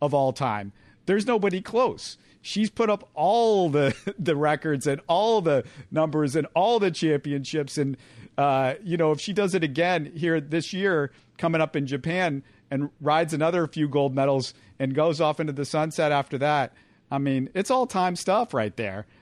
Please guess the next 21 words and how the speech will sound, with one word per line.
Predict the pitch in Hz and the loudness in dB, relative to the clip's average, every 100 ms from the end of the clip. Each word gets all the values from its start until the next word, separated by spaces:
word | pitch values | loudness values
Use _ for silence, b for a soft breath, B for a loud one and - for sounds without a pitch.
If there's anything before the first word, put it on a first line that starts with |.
| b _ | b _
And | 135 135 | -6 -4
so, | - 165 151 147 | -2 0 2 2
uh, | 147 143 139 151 - - - | 2 4 2 -2 -10 -18 -10
I, | - 208 | 0 2
I | |
don't | 294 294 | 2 2
know. | 311 170 104 | 2 2 0
I, | 156 - | -2 0
I, | - - B - | -2 -4 B -2
I | 190 | 0
think | 277 233 | 0 -2
J | 160 220 | 0 0
J | 202 196 | 2 0
Watt | 170 175 185 - 123 110 - - | 2 2 0 -4 -10 -10 -14 -4
might | 147 175 190 190 127 | 0 2 0 -8 -6
deserve | 139 139 160 170 | -4 0 0 2
it | 170 - | 0 0
on | 156 | 0
the | 156 | 0
basis | 135 151 160 180 147 | 0 0 0 -2 -6
of | - 151 139 131 117 | -2 0 2 2 -2